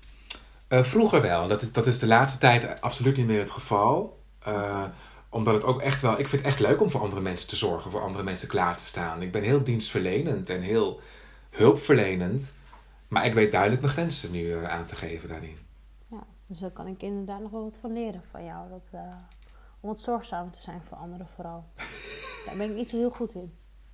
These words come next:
Speaker 1: <laughs>
Speaker 2: Ik probeer het wel, maar het wordt niet altijd even, eh, goed uitgepakt, om het zo te zeggen.
Speaker 1: <laughs>
Speaker 2: Ehm, nou, Niels, ik vond het sowieso echt heel interessant ook om jou van een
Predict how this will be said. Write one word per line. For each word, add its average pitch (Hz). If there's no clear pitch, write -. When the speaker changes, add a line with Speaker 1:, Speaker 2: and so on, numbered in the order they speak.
Speaker 1:
<laughs> 285
Speaker 2:
Ik -
probeer 214
het 226
wel, 208
maar 214
het 214
wordt 202
niet 214
altijd 208
even, 190
eh, 180
goed 214
uitgepakt, -
om 185
het 180
zo 190
te -
zeggen. 170
Speaker 1:
<laughs> -
Speaker 2:
Ehm, 277
nou, 254
Niels, 247
ik 277
vond 277
het 247
sowieso 247
echt -
heel 240
interessant 220
ook 202
om 202
jou 196
van 190
een 185